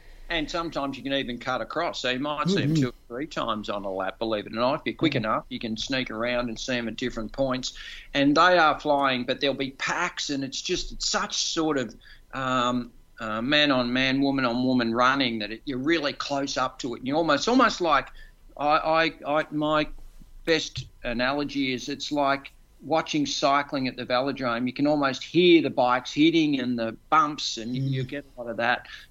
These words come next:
Speaker 1: just being out on the course.
Speaker 2: Very good, Mona. The last question I've got here is related to your, um,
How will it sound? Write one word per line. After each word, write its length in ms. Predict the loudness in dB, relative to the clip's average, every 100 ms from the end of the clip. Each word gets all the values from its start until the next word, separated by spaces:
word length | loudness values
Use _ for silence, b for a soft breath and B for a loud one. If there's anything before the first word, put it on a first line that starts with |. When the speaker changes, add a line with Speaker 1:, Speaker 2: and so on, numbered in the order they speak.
| -6
Speaker 1:
just 280 | -6 -4
being 300 | -2 -2 0
out 160 | -2 0
on 140 | -2
the 80 | -6
course. 500 | -6 -6 -6 -8 -14 -18 -20 -20 -20 -20 B B B B -14
Speaker 2:
Very 160 | -8 -4
good, 180 | 0 2
Mona. 240 | 2 2
The 80 | 2
last 300 | 2 0 0
question 320 | 0 0 0
I've 160 | -2 0
got 180 | 0 0
here 320 | -2 -2 -2
is 240 | -2 -2 -2
related 500 | 0 0 2 0 0
to 120 | 0
your, 240 | 0 0 -2
um, 320 | -4 -6